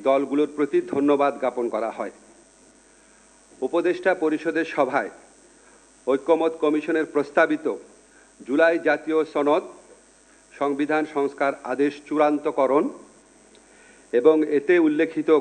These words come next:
গণভোট আয়োজন ও গণভোটের বিষয়বস্তু নিয়ে আলোচনা করা হয়।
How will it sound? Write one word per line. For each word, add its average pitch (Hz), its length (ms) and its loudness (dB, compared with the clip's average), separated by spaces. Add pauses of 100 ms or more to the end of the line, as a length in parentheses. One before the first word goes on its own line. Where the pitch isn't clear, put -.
গণভোট 139 380 2 (120)
আয়োজন 147 440 4 (1000)
ও 123 100 2
গণভোটের 147 580 2
বিষয়বস্তু 156 680 0
নিয়ে 151 220 4 (220)
আলোচনা 143 400 2
করা 127 280 2
হয়। 107 240 -4